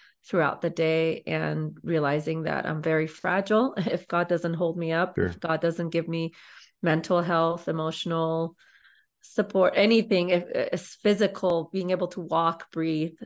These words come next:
Speaker 1: I've realized that. So I'm in a very good place with the Lord. I, I'm still,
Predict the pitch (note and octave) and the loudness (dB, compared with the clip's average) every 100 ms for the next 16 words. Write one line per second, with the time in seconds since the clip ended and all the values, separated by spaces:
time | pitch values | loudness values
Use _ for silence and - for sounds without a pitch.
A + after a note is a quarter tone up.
0 | - E3 D#3+ D3 D3+ D3 C#3 E3 D3 D3 | -4 0 -2 -2 -2 0 -2 -2 -2 0
1 | - G3+ G3 F#3+ F#3+ G3+ G3 F#3+ F#3+ F3 | 2 4 6 4 6 4 4 0 0 -2
2 | F3 F3 F3 E3 E3+ E3+ E3+ E3+ E3 - | -2 -2 0 2 2 2 2 0 -2 -8
3 | - F#3 F3+ - G#3+ G3+ G#3 | -6 -2 -2 0 4 6 4